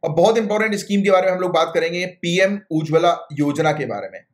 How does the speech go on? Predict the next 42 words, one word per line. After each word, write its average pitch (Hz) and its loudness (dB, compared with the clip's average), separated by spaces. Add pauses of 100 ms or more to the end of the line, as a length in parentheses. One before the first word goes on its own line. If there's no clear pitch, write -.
(120)
right? 190 -2
लोगों 151 -2
के 190 -2
घर 143 0
पर 170 -2
एलपीजी 151 -6
connection 147 -6
provide 143 -4
कराने 139 -4
वाली 139 -2
ये 143 -6
scheme 156 -10
है, 185 -2
काफी 170 -6
important 156 -4
scheme 160 -12
है, 170 -4
पूरी 165 -6
चीज 160 -8
इसके 151 -6
बारे 135 -2
में 143 -6
detail 131 -8
में 135 -4
हम 123 -8
लोग 135 -6
चर्चा 117 -6
करते 147 -6
हैं। 165 -8 (680)
बताया 165 4
जा 185 6
रहा 180 4
है 185 0
कि 185 -8
एक 185 2
साल 165 -2
में 175 -4
डेढ़ 226 6
लाख 208 0
से 208 -4
ज्यादा 160 2
लोगों 156 0